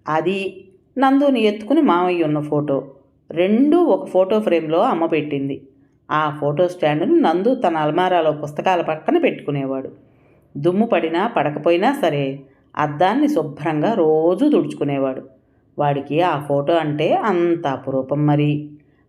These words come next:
మామయ్య కెనడా వెళ్ళిన ఐదేళ్లకు ఇండియా వచ్చారు. ఫలానా తేదీ మా ఇంటికి వస్తున్నామని ఉత్తరం వచ్చింది.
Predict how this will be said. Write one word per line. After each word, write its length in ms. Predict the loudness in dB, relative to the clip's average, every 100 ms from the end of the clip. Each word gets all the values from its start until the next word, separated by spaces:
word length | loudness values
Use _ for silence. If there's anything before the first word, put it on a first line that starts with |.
| -4
మామయ్య 440 | 0 2 2 0
కెనడా 340 | 2 0 2 2
వెళ్ళిన 280 | 2 0 0
ఐదేళ్లకు 600 | -2 0 2 2 0 0
ఇండియా 300 | 0 2 2
వచ్చారు. 460 | 0 -2 -4 -4 -6 -14 _ _ _ _
ఫలానా 400 | -2 0 2 0
తేదీ 340 | 0 0 0 0
మా 140 | 0
ఇంటికి 300 | 0 -2 -2 -2
వస్తున్నామని 540 | -2 -4 -2 0 2
ఉత్తరం 420 | 2 0 0 2 0
వచ్చింది. 400 | -2 -4 -6